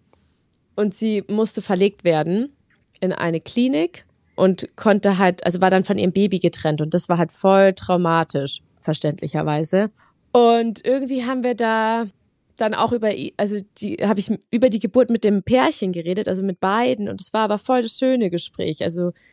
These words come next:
sie hat dann auch geweint, ich hab dann irgendwie auch so schon Tränen in den Augen gehabt und so.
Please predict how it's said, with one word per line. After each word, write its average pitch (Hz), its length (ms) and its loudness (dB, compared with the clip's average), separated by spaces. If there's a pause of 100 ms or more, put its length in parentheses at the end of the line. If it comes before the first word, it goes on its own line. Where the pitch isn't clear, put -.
(120)
sie - 120 -6
hat 196 80 -4
dann 196 100 -4
auch - 200 -6 (140)
geweint, 233 500 2
ich 208 160 -8
hab 208 140 -6
dann 190 140 0
irgendwie 214 320 -4
auch - 180 2
so - 140 -8
schon 226 220 -4
Tränen 226 300 -4
in 226 80 -4
den 220 80 -4
Augen 220 300 -2
gehabt 214 420 -4
und 202 140 -4
so. 208 400 -2